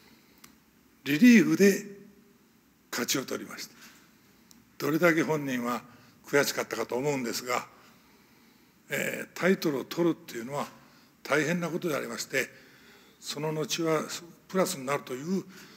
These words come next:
私の考えで、えー、強行したのを覚えております。えー、メジャーに行か-、行きまして、あのメジャーの、え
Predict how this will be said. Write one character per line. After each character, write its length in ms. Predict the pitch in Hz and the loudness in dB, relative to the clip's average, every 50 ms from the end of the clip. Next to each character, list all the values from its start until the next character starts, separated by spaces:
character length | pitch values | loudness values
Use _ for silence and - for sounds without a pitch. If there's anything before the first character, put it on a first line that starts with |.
| - - - | -20 -12 -6
私 220 | 135 139 143 120 | -4 -2 -2 -2
の 120 | 143 147 131 | -4 -6 -8
考 160 | - - 139 139 135 139 | -8 -8 -8 -8 -6 -4
え 140 | 139 135 131 | -4 -4 -4
で、 280 | 135 156 170 160 147 - - - - - - - - - - - _ - | -2 0 0 0 0 -4 -8 -18 -20 -20 -20 -20 -20 -20 -20 -20 _ -8
え 280 | 143 131 127 123 120 113 - | -4 -2 -2 -2 -2 -4 -6
ー、 40 | |
強 120 | - 123 120 | -10 -10 -10
行 200 | 113 127 123 107 | -8 -8 -8 -6
し 60 | - | -4
た 100 | - 151 | -2 -2
の 180 | 151 143 127 117 | -2 -2 -2 -2
を 20 | |
覚 180 | 113 135 135 123 | 0 0 0 0
え 40 | |
て 100 | - - | -2 -4
お 60 | 98 - | -10 -12
り 60 | - | -12
ま 100 | - - | -14 -14
す。 160 | - - - - _ _ _ _ - - - - - - - - - - - - - - _ - - _ - | -14 -14 -14 -18 _ _ _ _ -20 -20 -20 -20 -20 -20 -20 -20 -20 -20 -20 -20 -20 -20 _ -20 -20 _ -8
え 320 | 135 135 139 139 135 135 | -4 -2 0 0 0 0
ー、 20 | 131 | 0
メ 120 | 131 160 | 0 2
ジ 80 | 156 165 | 2 2
ャ 60 | 156 | 2
ー 20 | |
に 100 | 143 131 | 2 0
行 100 | 127 117 | -4 -2
か-、 80 | - 131 | -2 -2
行 180 | 143 - - 113 - | -2 -2 -6 -12 -12
き 120 | - - | -12 -6
ま 120 | 143 139 120 | -4 -4 -4
し 100 | - - | -4 -4
て、 260 | - 127 107 85 - - - - _ _ _ _ _ _ _ _ _ _ _ _ _ _ _ _ _ _ _ _ _ _ _ - | -6 -6 -6 -6 -10 -16 -20 -20 _ _ _ _ _ _ _ _ _ _ _ _ _ _ _ _ _ _ _ _ _ _ _ -12
あ 60 | - 135 | -8 -4
の 100 | 147 156 | -4 -2
メ 160 | 160 170 175 | -2 -2 -2
ジ 120 | 160 160 | 0 0
ャ 100 | 160 147 | 0 0
ー 20 | 139 | 0
の、 260 | 127 123 120 120 117 - - - - - - - - - - _ _ | -2 -4 -4 -6 -6 -10 -16 -20 -20 -20 -20 -20 -20 -20 -20 _ _
え 40 | - | -14